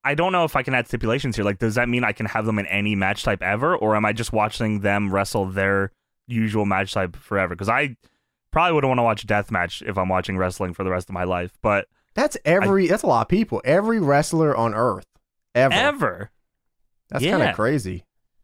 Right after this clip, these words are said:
Speaker 1: I'll tell you, I'll say this. The first two guys that came to mind for me, um, were Sami Zayn and Kota Ibushi. That was just
Speaker 2: Ah.
Speaker 1: the first two names when I thought
Speaker 2: Could they
Speaker 1: that.
Speaker 2: be
Speaker 1: And I feel
Speaker 2: creative?
Speaker 1: like
Speaker 2: I like that answer.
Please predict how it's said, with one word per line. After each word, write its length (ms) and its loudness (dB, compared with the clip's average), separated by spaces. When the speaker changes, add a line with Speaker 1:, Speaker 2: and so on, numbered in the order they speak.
Speaker 1:
I'll 120 2
tell 200 0
you, 200 0
I'll 140 2
say 160 0
this. 280 0
The 100 -2
first 340 -2
two 100 -2
guys 240 0
that 80 -6
came 220 -2
to 60 0
mind 360 0
for 120 -6
me, 320 -4
um, 520 0
were 440 0
Sami 500 -2
Zayn 320 0
and 140 -4
Kota 240 0
Ibushi. 400 -8
That 100 2
was 100 0
just 120 4
Speaker 2:
Ah. 160 2
Speaker 1:
the 60 4
first 140 0
two 100 -2
names 200 0
when 80 0
I 80 0
thought 140 -2
Speaker 2:
Could 100 2
they 80 4
Speaker 1:
that. 80 0
Speaker 2:
be 60 2
Speaker 1:
And 80 -4
I 40 -8
feel 20 -10
Speaker 2:
creative? 380 4
Speaker 1:
like 140 2
Speaker 2:
I 100 0
like 260 2
that 120 0
answer. 360 -6